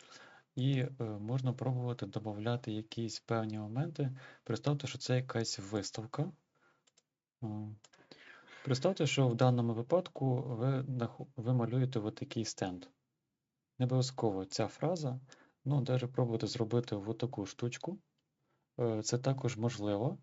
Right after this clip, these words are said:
Е, і, е, без розуміння глибоко блендера, а розуміння різних частин. І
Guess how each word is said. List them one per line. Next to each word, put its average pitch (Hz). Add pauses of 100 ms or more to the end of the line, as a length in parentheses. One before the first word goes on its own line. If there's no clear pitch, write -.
(560)
Е, 113
і, 123
е, 117 (480)
без 113
розуміння 110
глибоко 110
блендера, 110
а 107
розуміння 107
різних 107
частин. 117 (800)
І 143